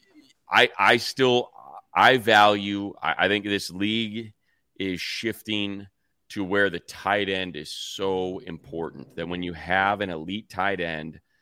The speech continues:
that, that complements a, a, an incredible quarterback, it's such a tough weapon to defend. Linebackers can't keep up with them. Safeties aren't big enough. And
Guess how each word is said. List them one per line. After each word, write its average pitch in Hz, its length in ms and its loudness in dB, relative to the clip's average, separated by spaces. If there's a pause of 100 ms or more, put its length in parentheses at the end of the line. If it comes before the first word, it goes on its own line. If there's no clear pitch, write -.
(520)
that, - 320 -4
that 85 140 -4
complements 107 800 0 (100)
a, 92 100 -4 (140)
a, 87 60 -2 (200)
an 90 100 -4
incredible 98 500 0
quarterback, 90 720 -2 (140)
it's 90 240 -12
such - 460 -6
a 101 80 -8
tough - 380 -4
weapon 82 380 -6
to 95 140 -10
defend. 104 640 -10
Linebackers 98 800 -2
can't 95 280 -6
keep 110 240 -12
up 98 200 0
with 95 80 -10
them. 104 160 -8
Safeties 90 560 -8
aren't 98 220 -4
big 104 180 0
enough. 73 380 -6
And 82 240 -8